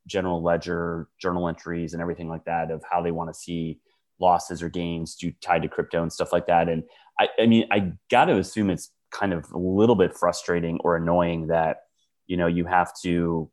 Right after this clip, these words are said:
I don't know, kind of a little bit guesstimate as you go along,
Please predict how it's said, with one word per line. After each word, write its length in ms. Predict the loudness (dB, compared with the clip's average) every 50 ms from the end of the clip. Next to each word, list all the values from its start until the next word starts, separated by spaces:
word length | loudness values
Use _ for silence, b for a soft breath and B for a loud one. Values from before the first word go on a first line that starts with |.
| _ _ _ _ _
I 80 | -2 -2
don't 120 | 0 0
know, 340 | -2 -2 -2 -2 -4 -6 -10 _ _ _
kind 200 | -2 0 2 2
of 140 | 2 0 -2 -6 -14 _ _ -4
a 40 |
little 180 | 0 2 2 2
bit 160 | 0 0 0
guesstimate 540 | 2 0 0 0 -2 -4 -4 -2 -2 -2 -2 -6 _ -8
as 140 | -6 -4 -2
you 40 | 0
go 160 | 2 2 2
along, 500 | 4 4 4 6 6 4 4 0 -2 -6